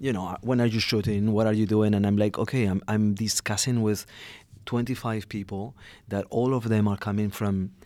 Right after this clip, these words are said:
many different, completely different backgrounds. Many of them are in pretty difficult situations in their lives,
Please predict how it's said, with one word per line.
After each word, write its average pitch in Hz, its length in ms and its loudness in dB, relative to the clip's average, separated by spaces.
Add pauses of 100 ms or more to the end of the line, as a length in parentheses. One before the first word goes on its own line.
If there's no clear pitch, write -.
(100)
many 117 720 2 (220)
different, 110 580 -4
completely 110 440 0
different 104 400 -4
backgrounds. 101 520 -4 (100)
Many 127 460 0
of 101 140 0
them 98 300 0
are 101 180 0
in 107 220 0 (120)
pretty 127 200 -2
difficult 107 580 0 (500)
situations 104 760 0
in 104 100 2
their 101 120 2
lives, 95 440 -2